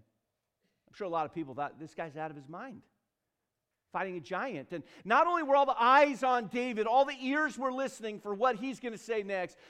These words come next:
Uh, the, the, the giant had already made his threats and talked about all he was gonna do to David. And when David spoke, he says to this giant, he said,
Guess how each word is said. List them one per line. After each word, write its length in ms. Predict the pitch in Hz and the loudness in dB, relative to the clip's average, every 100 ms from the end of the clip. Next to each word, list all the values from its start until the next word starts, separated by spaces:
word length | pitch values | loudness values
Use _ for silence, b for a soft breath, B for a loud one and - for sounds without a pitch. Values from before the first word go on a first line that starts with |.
| 196 | -10
Uh, 100 | 220 202 | -8 -6
the, 100 | 208 | -6
the, 140 | 202 | -4
the 240 | 202 165 214 | -6 -6 -8
giant 500 | 143 196 285 294 262 | -4 -2 0 0 0
had 100 | 220 | 4
already 380 | 233 330 320 277 | 8 10 8 4
made 220 | 262 254 | 0 -2
his 100 | 240 | -8
threats 540 | - 220 226 226 226 | -2 4 6 6 2
and 100 | 180 | -6
talked 180 | 233 233 | -2 0
about 200 | 208 196 | 0 4
all 240 | 202 294 | 8 8
he 80 | 330 | 6
was 160 | 302 226 | 0 -6
gonna 200 | 254 247 | -8 -6
do 160 | 208 | -8
to 80 | 226 | -10
David. 500 | 190 196 196 190 202 - B B B | -2 2 2 2 -2 -4 B B B
And 120 | 202 | -4
when 140 | 196 | -4
David 400 | 156 214 208 190 | 0 0 0 -4
spoke, 400 | - - 208 202 | -10 -4 -2 -2
he 80 | 220 | -8
says 340 | 208 220 208 - | -8 -6 -6 -6
to 100 | 190 | -6
this 180 | 175 | -6
giant, 480 | - 180 180 185 185 - B B | -8 -6 -4 -4 -6 -12 B B
he 160 | 226 | -6
said, 300 | - 233 208 | -4 -4 -4